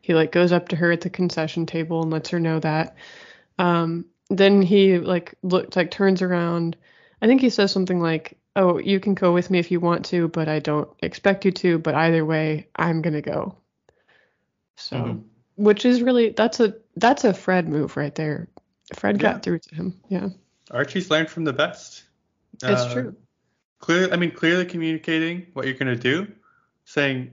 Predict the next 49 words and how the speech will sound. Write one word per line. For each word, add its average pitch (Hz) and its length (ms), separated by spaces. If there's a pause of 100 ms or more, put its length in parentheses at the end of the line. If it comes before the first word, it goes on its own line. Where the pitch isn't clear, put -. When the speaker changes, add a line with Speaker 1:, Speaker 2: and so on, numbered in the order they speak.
(140)
Speaker 2:
"Hey, 156 140
you're 143 100
welcome 127 340
to 120 80
come. 151 380 (100)
If 131 140
you're 131 100
not 117 200
coming, 190 420
then 135 340
I'll 127 200
do 135 120
my 131 120
best 139 240
to - 40
keep 156 220
you 156 80
out 185 160
of 123 80
it." - 240 (840)
It's - 80
like, 156 300 (120)
you 151 100
know, 196 300
props 156 340
to - 100
Archie. 139 580
He's, 147 300
uh, 143 340 (1160)
hopefully 165 720
on 143 140
the 135 80
way 139 160
out 139 120
of 151 80
this 123 120
situation. 120 640 (840)
Speaker 1:
Yeah. 202 360
Speaker 2:
Um, 117 100 (180)
but 131 120
I 127 40
have 127 80
a 123 40
Speaker 1:
And 120 80
Speaker 2:
feeling 135 440 (200)
probably 139 360
not 143 340
next 117 240
episode. 127 440